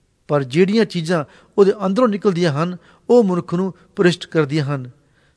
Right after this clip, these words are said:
ਜਾਂ ਉਹ ਲੋਕਾਂ ਦੇ ਕੋਲੋਂ ਘਰ ਵਿੱਚ ਗਿਆ ਤਾਂ ਉਹਦੇ ਚੇਲਿਆਂ ਨੇ ਉਹ ਦ੍ਰਿਸ਼ਟਾਂਤ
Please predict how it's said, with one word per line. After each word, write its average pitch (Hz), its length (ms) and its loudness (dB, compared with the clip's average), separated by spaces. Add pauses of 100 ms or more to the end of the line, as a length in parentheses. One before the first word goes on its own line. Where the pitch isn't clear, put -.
(120)
ਜਾਂ 175 500 2
ਉਹ 185 140 4
ਲੋਕਾਂ 175 320 -2
ਦੇ 185 120 0
ਕੋਲੋਂ 180 340 0 (320)
ਘਰ 165 160 2
ਵਿੱਚ 156 240 -8
ਗਿਆ 160 300 0 (280)
ਤਾਂ 214 80 -12
ਉਹਦੇ 208 280 0
ਚੇਲਿਆਂ 170 420 -2
ਨੇ 202 200 -2 (280)
ਉਹ 220 120 4
ਦ੍ਰਿਸ਼ਟਾਂਤ 180 600 -4